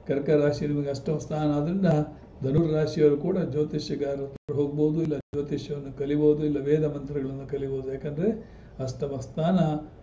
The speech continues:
ಅಕ್ಕಳ್ ಸ್ಥಾನ. ಆದ್ರೆ ಕಾಲಪುರುಷನ ದೃಷ್ಟಿಯಿಂದ ನೋಡಿದ್ರೆ ನಿಮ್ಮ ಧನುರ್ ರಾಶಿಯು ಒಂಬತ್ತನೇ ಮನೆ, ಭಾಗ್ಯದ ಮನೆ, ಅದೃಷ್ಟದ ಮನೆ, ಧರ್ಮದ ಮನೆ, ಗುರುವಿನ ಮನೆ.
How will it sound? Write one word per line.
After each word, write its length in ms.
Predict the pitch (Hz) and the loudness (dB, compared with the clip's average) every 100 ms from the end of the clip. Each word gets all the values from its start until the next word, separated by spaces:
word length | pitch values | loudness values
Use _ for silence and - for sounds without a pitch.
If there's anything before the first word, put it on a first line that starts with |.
| - | -6
ಅಕ್ಕಳ್ 380 | 160 151 - 147 | -4 -4 -2 -2
ಸ್ಥಾನ. 800 | 123 - - 135 131 131 127 123 - - - - | -2 -8 -2 -2 -2 -2 -4 -6 -10 -16 -14 2
ಆದ್ರೆ 240 | 156 165 - | 4 4 4
ಕಾಲಪುರುಷನ 760 | 151 190 208 190 165 180 170 202 - 220 - - - - - - - - - - | 4 6 6 6 2 2 4 2 0 -10 -10 -18 -18 -18 -18 -18 -18 -18 -18 -2
ದೃಷ್ಟಿಯಿಂದ 400 | 160 165 185 170 | 2 2 4 4
ನೋಡಿದ್ರೆ 460 | 151 170 226 180 156 | 4 4 4 4 4
ನಿಮ್ಮ 260 | 151 147 | 4 2
ಧನುರ್ 340 | 127 147 165 151 | 2 2 4 4
ರಾಶಿಯು 440 | 151 151 233 294 - | 4 2 0 -4 -4
ಒಂಬತ್ತನೇ 460 | 147 147 151 147 139 | 0 2 0 -2 -6
ಮನೆ, 440 | 135 135 _ - | -8 -10 _ 0
ಭಾಗ್ಯದ 340 | 139 143 147 | 0 0 -4
ಮನೆ, 400 | 139 135 131 - | -4 -4 -8 -6
ಅದೃಷ್ಟದ 360 | 139 156 - 147 | -2 -2 -2 -4
ಮನೆ, 380 | 139 127 131 123 | -4 -6 -6 0
ಧರ್ಮದ 420 | 147 165 156 139 | 4 6 4 0
ಮನೆ, 260 | 135 127 117 | -4 -6 0
ಗುರುವಿನ 360 | 160 170 165 | 6 6 6
ಮನೆ. 300 | 147 135 127 | 4 -2 -8